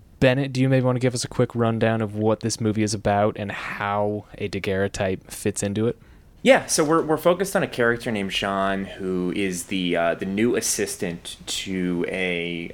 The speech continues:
Speaker 2: uh, renowned fashion photographer who kind of lives out in this dilapidated mansion in, uh, the Paris suburbs with his young daughter. And he is, uh,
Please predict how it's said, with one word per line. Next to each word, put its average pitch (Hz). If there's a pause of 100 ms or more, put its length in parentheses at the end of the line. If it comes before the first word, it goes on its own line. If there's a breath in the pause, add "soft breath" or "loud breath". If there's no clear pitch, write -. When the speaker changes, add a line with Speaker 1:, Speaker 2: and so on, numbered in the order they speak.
Speaker 2:
uh, 87
renowned 101
fashion 92
photographer 85 (340 loud breath)
who 104
kind 95
of 90
lives 98
out 92
in 87
this 87
dilapidated 87
mansion 82 (560 loud breath)
in, 82
uh, 80
the 85
Paris 90
suburbs 87
with 95
his 90
young 87
daughter. 87 (400 loud breath)
And 101
he 131
is, 104
uh, 87